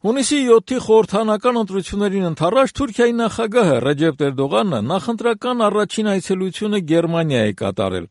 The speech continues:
Թուրքիայի քաղաքացիներին կոչ անելով ձայն տալ Արդարություն և Զարգացում կուսակցությանը։ Կիրակի օրը նրա ելույթի պատճառով Կարսլուե արդյունաբերական քաղաքում զանգվածային ծծկռտուք է տեղի ունեցել նրա կողմնակիցների և հակառակորդների միջև։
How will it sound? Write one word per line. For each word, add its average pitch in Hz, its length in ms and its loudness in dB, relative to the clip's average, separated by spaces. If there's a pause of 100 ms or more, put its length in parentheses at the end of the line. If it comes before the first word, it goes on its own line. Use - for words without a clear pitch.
(100)
Թուրքիայի 151 480 -2
քաղաքացիներին 123 840 -4
կոչ 143 300 0
անելով 127 480 -2
ձայն 127 340 0
տալ 120 300 -2
Արդարություն 107 720 -4
և 107 240 0
Զարգացում 98 640 -4
կուսակցությանը։ 98 800 -8 (380)
Կիրակի 190 500 0
օրը 160 240 0
նրա 175 260 2
ելույթի 170 640 2
պատճառով 107 720 -2 (280)
Կարսլուե 143 640 2 (140)
արդյունաբերական 120 920 0
քաղաքում 101 560 -4
զանգվածային 214 800 0
ծծկռտուք 185 680 -2
է 170 100 0
տեղի 151 380 -2
ունեցել 139 400 -2
նրա 135 280 0
կողմնակիցների 110 920 -4
և 110 180 -2
հակառակորդների 95 880 -6
միջև։ - 380 -10